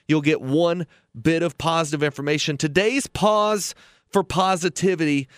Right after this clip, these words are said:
comes to us from a conversation I had with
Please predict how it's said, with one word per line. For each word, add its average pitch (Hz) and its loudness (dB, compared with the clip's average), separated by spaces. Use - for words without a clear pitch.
comes 196 0
to 214 0
us 160 0
from 180 2
a 160 0
conversation 214 0
I 196 2
had 135 0
with 175 0